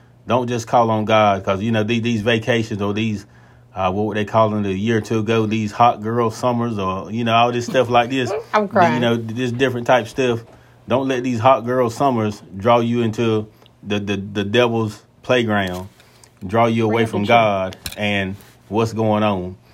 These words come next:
Speaker 2: Right.
Speaker 1: So, you know, and, and that brings about, you know, the divide or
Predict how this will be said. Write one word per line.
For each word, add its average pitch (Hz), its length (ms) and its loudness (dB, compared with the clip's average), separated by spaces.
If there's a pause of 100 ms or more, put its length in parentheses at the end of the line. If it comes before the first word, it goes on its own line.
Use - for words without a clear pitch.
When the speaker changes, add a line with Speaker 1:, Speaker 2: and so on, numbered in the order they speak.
(160)
Speaker 2:
Right. 151 260 -2
Speaker 1:
So, - 300 -2
you 117 120 -2
know, 107 160 0
and, 101 440 -4
and 98 100 -4
that 113 160 0
brings 113 260 0
about, 104 400 2 (140)
you 110 140 -4
know, 101 220 0
the 98 240 -8
divide 101 520 2
or 95 320 -6